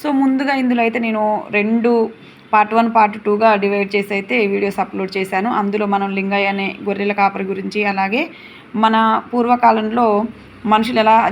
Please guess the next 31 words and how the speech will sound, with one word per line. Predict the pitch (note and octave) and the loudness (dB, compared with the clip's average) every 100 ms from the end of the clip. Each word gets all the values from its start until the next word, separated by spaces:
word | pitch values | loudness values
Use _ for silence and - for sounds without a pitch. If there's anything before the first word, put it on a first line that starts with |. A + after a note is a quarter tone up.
| G3+ | 0
జీవించేవాళ్ళు, | G#3 G#3 G#3+ G3+ G3 G3 G3 G3+ G3+ | 0 0 0 0 4 2 2 -2 -2
తర్వాత | G3 G3+ G3+ | -2 -2 -2
పశుపోషణ | G3 - A3 G3+ G#3 | -6 -2 -4 -2 0
ఎలా | G3 G3 | 0 0
జరిగింది, | F#3+ F#3+ F#3+ F#3+ G3+ - | -2 -2 -4 -2 -4 -4
జంతువులను | G3+ G3+ A3+ G#3 | -4 -2 -2 0
ఎలా | G3+ G3 | 2 0
మచ్చిక | F#3+ G#3 G#3 | -4 -6 -6
చేసుకునే | G3 F#3+ F#3+ F#3 | -6 -6 -4 -2
అనే | F#3+ F#3+ F#3 F#3 F#3+ | -4 -6 -6 -8 -10
విషయాల | F#3+ G3 F#3+ G3 | -6 -4 -4 -8
గురించి | F#3 F#3+ | -10 -10
అయితే | G3+ F#3+ | -8 -8
చర్చించాను. | - G3 F#3+ G3 C#4+ E4 - - - - C4 | -8 -8 -4 -2 -2 -4 -12 -20 -20 -2 0
తర్వాత | B3+ C4 B3+ C4 A#3+ A3+ | 2 2 4 2 2 2
గొర్రెల | A3+ A#3+ A#3+ | 0 0 2
కాపరి | A3+ A3 G#3+ G#3+ | 4 4 0 -2
లింగయ్యకు | G#3 G#3 G#3+ G#3+ A#3+ A#3 | 0 0 0 0 2 2
ఆదాయం | G#3+ G#3+ G#3+ G3+ | 2 2 -2 -4
ఎంత | G3 G3+ | -4 -6
వస్తుంది, | G3 G3+ G3+ G#3+ | -8 -6 -6 -2
ఖర్చు | G3+ - G#3+ | -4 -2 -4
ఎంత | G#3 G3 | -4 -6
అవుతుంది, | G3 G3 G#3 | -6 -8 -4
సంవత్సరం | G#3 G3+ G#3+ G#3 G3+ | -4 -4 -6 -4 -2
మీద | G#3 A#3+ | 2 0
అతనికి | G#3+ G3+ C4+ C#4 | 0 -6 -4 -2
ఎంత | G#3 G#3 G#3 | -2 -2 -2
మిగులుతుంది, | G3+ G3 G3+ B3+ F#4 - - - - G3 | -2 -2 -2 0 -2 -8 -18 -20 -8 0
దానివల్ల | G#3+ A3+ A3 A3 B3+ A#3 | 2 4 2 2 2 2
అతనికి | G#3+ G#3+ A#3+ | -4 -4 -2